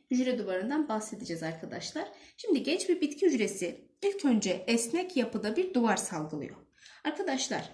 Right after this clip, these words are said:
e, bu, biz bu esnek yapıda olan ince duvara ne diyoruz? Birincil hücre duvarı diyoruz. Daha sonra bu birincil hücre duvarı hücre olgunlaşıp büyüdükçe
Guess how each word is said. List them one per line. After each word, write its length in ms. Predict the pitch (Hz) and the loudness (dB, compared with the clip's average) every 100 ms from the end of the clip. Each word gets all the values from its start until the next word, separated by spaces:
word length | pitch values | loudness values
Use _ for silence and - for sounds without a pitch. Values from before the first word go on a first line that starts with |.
| - _ - _ 214 | -18 _ -20 _ 0
e, 500 | 202 196 190 196 - | 2 2 0 -4 -2
bu, 340 | 311 349 349 | 2 2 2
biz 300 | 269 359 262 | 2 2 4
bu 140 | 208 233 | 0 2
esnek 440 | 240 240 349 349 | 2 2 0 2
yapıda 300 | 277 269 208 | 0 0 0
olan 300 | 208 185 165 - | 2 2 -2 2
ince 340 | 233 233 349 | 4 4 4
duvara 260 | 277 208 180 | 2 2 0
ne 220 | 202 254 | 0 0
diyoruz? 200 | 240 349 - 254 | 0 -2 0 2
Birincil 520 | 247 247 247 269 226 | 6 6 6 4 0
hücre 300 | 202 185 160 | 0 0 0
duvarı 280 | 156 151 151 | -4 -6 -4
diyoruz. 420 | - - - - - - - - - | -6 -6 -12 -14 -18 -20 -20 -20 -2
Daha 180 | 269 311 | 2 4
sonra 360 | - 339 226 220 | 4 2 2 2
bu 100 | 277 | 4
birincil 400 | 320 294 294 - | 4 4 2 2
hücre 380 | 269 233 254 214 | 2 4 4 2
duvarı 360 | 202 170 165 - | 0 0 0 2
hücre 280 | 226 277 311 | 4 4 2
olgunlaşıp 840 | 240 220 233 220 202 - - - | 2 0 2 0 0 -2 -6 -2
büyüdükçe 760 | 233 240 311 - 330 359 - | 0 2 0 0 0 0 -4